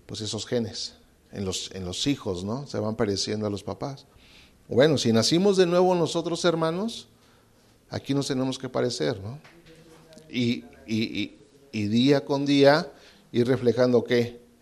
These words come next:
¿Cuál carácter? El del Señor Jesucristo, ¿verdad?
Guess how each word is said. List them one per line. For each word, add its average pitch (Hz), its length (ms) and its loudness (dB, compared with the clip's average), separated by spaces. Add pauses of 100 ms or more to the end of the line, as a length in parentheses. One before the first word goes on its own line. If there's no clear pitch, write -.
(380)
¿Cuál 123 200 2
carácter? 120 500 2 (1200)
El 98 100 -10
del 92 80 -8
Señor 104 300 -6
Jesucristo, 101 800 -4 (480)
¿verdad? 107 560 -4